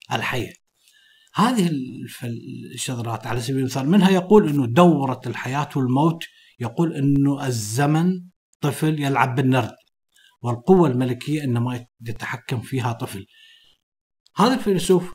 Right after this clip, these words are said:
في هجماته المترفعة على الأناس الجهلاء يطلق العنان لإرادته في عبارات جدا لاذعة. يقول: "ما أشبه الحمقى حين يسمعون بالصم، وعليهم يصدق المثل قائل إنهم غائبون حتى في حضورهم."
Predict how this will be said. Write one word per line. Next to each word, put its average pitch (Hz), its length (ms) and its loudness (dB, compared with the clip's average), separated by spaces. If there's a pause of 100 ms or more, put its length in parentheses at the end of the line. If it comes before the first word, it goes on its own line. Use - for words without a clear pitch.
في 135 200 -4
هجماته 165 640 -2 (220)
المترفعة 117 1200 -6 (1160)
على 117 160 -4
الأناس 113 480 -4
الجهلاء 117 520 -4
يطلق 160 320 -6
العنان 143 360 -4 (140)
لإرادته 147 680 -6 (360)
في 127 180 -8
عبارات 120 400 -6
جدا 127 260 -6
لاذعة. 92 460 -8 (560)
يقول: 196 360 -2
"ما 233 280 0
أشبه 139 300 -6
الحمقى 165 600 -2
حين 135 260 -4
يسمعون 127 840 -2 (100)
بالصم، 117 520 -2 (800)
وعليهم 151 460 0
يصدق 139 300 -4
المثل 135 280 0
قائل 131 300 -2 (120)
إنهم 151 340 2
غائبون 143 540 -2
حتى 135 320 -6
في 117 140 -6
حضورهم." 107 520 -8